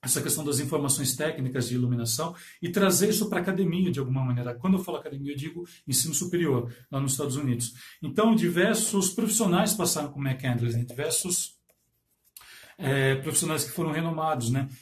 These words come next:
aplicaram, né, porque ele trouxe uma, uma metodologia, vamos dizer assim. Então, qual que era a metodologia dele, né? Ele, ele,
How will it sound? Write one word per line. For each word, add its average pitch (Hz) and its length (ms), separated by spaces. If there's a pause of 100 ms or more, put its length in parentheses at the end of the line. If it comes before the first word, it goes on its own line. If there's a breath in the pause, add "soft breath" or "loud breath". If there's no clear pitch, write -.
(120 loud breath)
aplicaram, 170 800
né, 139 100
porque 185 240
ele 185 120
trouxe 190 300
uma, 190 260
uma 175 220
metodologia, 185 920
vamos 143 220
dizer 131 260
assim. 117 360 (400 loud breath)
Então, 277 200
qual 349 140
que 311 80
era 247 160
a 190 60
metodologia 185 720
dele, 123 340
né? 123 200 (340 loud breath)
Ele, 156 1200
ele, 160 280